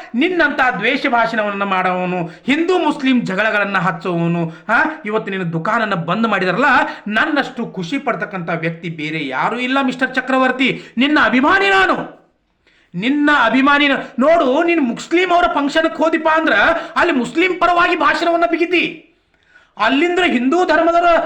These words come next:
ಒಂದು ಫಂಕ್ಷನ್‌ಗೆ ಬಂದಿಪ್ಪ ಅಂದ್ರ ಅಲ್ಲಿ ಮುಸ್ಲಿಮರನ್ನ ವಿರೋಧ ಮಾಡ್ತೀಯಲ್ಲ, ಹಾ? ನೀನು ಲವ್ ಜಿಹಾದ್ ಬಗ್ಗೆ ಮಾತಾಡ್ತೀಯ. ಏ,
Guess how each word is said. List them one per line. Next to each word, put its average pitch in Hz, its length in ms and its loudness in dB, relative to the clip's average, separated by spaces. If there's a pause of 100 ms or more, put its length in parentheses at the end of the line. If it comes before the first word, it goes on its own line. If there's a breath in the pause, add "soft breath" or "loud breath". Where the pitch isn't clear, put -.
(140)
ಒಂದು 277 140 -2
ಫಂಕ್ಷನ್‌ಗೆ 277 420 0
ಬಂದಿಪ್ಪ 320 280 2
ಅಂದ್ರ 226 200 2 (400 loud breath)
ಅಲ್ಲಿ 339 240 2
ಮುಸ್ಲಿಮರನ್ನ 320 760 0
ವಿರೋಧ 277 260 2
ಮಾಡ್ತೀಯಲ್ಲ, 226 520 0 (400)
ಹಾ? 208 240 2 (560 loud breath)
ನೀನು 220 360 0 (540)
ಲವ್ 240 380 0
ಜಿಹಾದ್ 311 420 2
ಬಗ್ಗೆ 302 180 0
ಮಾತಾಡ್ತೀಯ. 247 480 0
ಏ, 214 360 -2